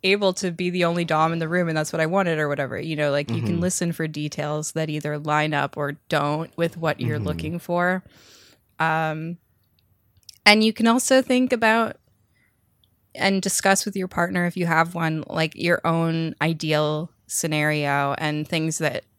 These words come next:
Speaker 1: you would definitely not want.
Speaker 2: Yeah, I think that's all really great. Like, I think a lot of this is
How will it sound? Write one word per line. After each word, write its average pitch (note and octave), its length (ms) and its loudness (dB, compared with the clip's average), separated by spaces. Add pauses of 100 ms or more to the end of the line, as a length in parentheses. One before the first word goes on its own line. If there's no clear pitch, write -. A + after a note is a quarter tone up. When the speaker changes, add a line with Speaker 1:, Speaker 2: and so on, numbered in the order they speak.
(120)
Speaker 1:
you E3 100 -2
would D3 140 -4
definitely C#3 560 -4
not C#3 480 -4
want. - 460 -10 (440)
Speaker 2:
Yeah, F3 360 4
I D3+ 100 4
think F#3 280 0
that's D3 260 2
all D#3+ 200 6
really C#3 300 2
great. B2+ 320 2
Like, D3+ 120 0
I D#3+ 80 4
think A4+ 200 2
a F4+ 80 4
lot C3+ 280 4
of B2 140 0
this A#2 340 0
is G#2+ 680 -4